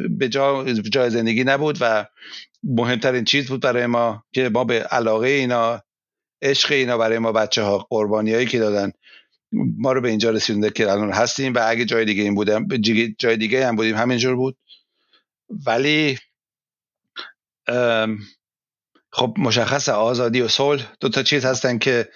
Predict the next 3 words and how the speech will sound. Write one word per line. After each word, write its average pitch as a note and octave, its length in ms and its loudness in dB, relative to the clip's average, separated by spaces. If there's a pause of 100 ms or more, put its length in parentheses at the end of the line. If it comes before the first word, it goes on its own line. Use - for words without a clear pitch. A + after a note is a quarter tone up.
(600)
لذتشون B2+ 1080 0 (440)
اگه C3 260 0
آدم A#2+ 400 0